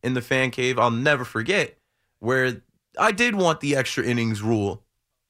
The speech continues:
<laughs> It was, uh, Red Sox versus Angels out west.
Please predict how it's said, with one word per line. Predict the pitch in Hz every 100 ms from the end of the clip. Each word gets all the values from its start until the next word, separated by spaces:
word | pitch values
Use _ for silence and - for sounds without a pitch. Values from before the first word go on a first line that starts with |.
| -
<laughs> | 160 - 196 139 - _ _
It | 123
was, | 139 143 131
uh, | 151 147 139 135 - _ _ _
Red | - 156 190
Sox | 170 196 180 131
versus | 123 175 165 170 147 170
Angels | 208 180 117 95 98 - _ _ _ -
out | 127 120
west. | 175 135 98 -